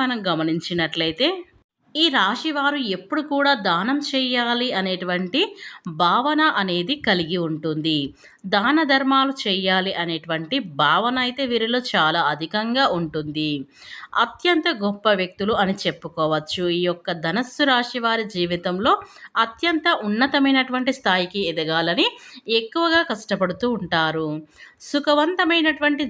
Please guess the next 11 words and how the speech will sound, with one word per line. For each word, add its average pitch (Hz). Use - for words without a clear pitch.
జీవితాన్ని 202
కూడా 254
కోల్పోతూ 170
ఉంటారు. 151
ఈ 339
రాశిలో 320
జన్మించిన 226
వ్యక్తులు 170
అత్యంత 269
గొప్ప 160
స్థాయిలో 175